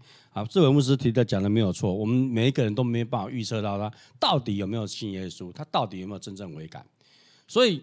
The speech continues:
总是这样子，所以我们就每次都一直给他机会，除非他真的很，很态度很不好，他也不愿意改，啊，我们总是想尽办法，因为我们总是希望，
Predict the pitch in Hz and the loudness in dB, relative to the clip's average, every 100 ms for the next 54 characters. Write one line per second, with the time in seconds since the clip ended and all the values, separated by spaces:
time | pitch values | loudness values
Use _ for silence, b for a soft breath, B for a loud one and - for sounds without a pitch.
0 | - 151 143 214 226 185 135 113 92 160 | 0 2 2 0 2 2 0 -6 -6 -2
1 | 170 127 113 123 143 113 98 95 135 123 | 0 0 -4 -4 -2 -2 -4 -6 -6 -4
2 | 127 135 - 95 92 82 90 - 92 85 | -4 -6 -8 -10 -8 -6 -6 -8 -10 -10
3 | 85 76 _ b b - 139 175 180 156 | -10 -12 _ b b -8 2 4 4 0
4 | 170 170 170 135 101 98 92 95 b b | -2 0 2 2 0 -4 -8 -12 b b
5 | b b - 104 101 - - 156 135 156 | b b -6 -4 -4 -4 -2 0 0 0
6 | 110 101 110 107 98 92 135 135 95 117 | 0 -2 -4 -4 -4 -4 -2 -4 -4 -4
7 | 135 117 104 85 71 - b b b _ | -2 -2 -4 -10 -12 -14 b b b _
8 | 95 92 95 101 _ - 135 165 135 208 | -8 -8 -10 -20 _ -6 -2 0 0 0
9 | 170 117 127 147 160 117 92 71 _ - | 0 0 0 0 0 0 -4 -10 _ -6
10 | 240 202 156 131 147 170 - 175 160 | -2 0 0 -2 -2 -4 -4 0 0